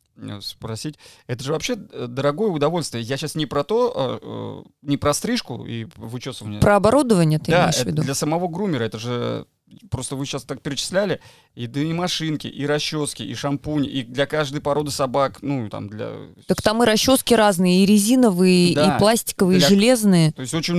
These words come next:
Speaker 1: м-, выбор, караул. То есть, ладно, я отхожу в, э, к барберу своему, у него лежит вот четыре насадки, условно, и все. Вот, у вас же там, м, оборудование явно посерьезней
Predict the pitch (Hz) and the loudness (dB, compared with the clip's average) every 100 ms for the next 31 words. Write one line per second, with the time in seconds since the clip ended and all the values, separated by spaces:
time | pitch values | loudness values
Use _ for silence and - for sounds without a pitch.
0 | 175 180 131 - - 123 143 226 185 127 | 0 -2 -10 -18 -20 -12 -6 -4 -4 -8
1 | _ - 147 165 165 131 - - 139 - | _ -6 0 0 -2 -8 -14 -10 -8 -8
2 | 135 190 196 160 143 - 139 190 240 170 | -2 -2 0 -2 -2 -2 -4 -2 -2 -4
3 | 127 135 127 117 139 123 117 117 120 123 | -8 -8 -8 -4 -2 -2 -4 -12 -10 -10
4 | 117 127 139 226 190 139 175 - 117 - | -8 -4 -2 0 0 -2 -6 -8 -14 -18
5 | _ _ _ 196 220 196 127 - 117 - | _ _ _ -12 -6 -4 -4 -6 -10 -12
6 | - _ 131 - 120 120 - _ _ - | -20 _ -8 -8 -8 -12 -16 _ _ -20
7 | 480 - - - _ _ _ _ - 117 | -14 -12 -12 -14 _ _ _ _ -14 -12
8 | 107 - 131 151 151 117 117 110 101 101 | -12 -8 -4 -2 -2 -4 -8 -8 -10 -12
9 | 110 107 101 - _ _ _ - 123 127 | -12 -12 -14 -20 _ _ _ -10 -6 -2
10 | 123 113 107 107 98 123 143 175 147 113 | -2 -4 -8 -8 -8 -8 -6 -6 -6 -8
11 | 110 - 113 113 110 110 - 123 117 113 | -10 -10 -8 -6 -8 -10 -10 -8 -8 -10
12 | 117 123 | -12 -16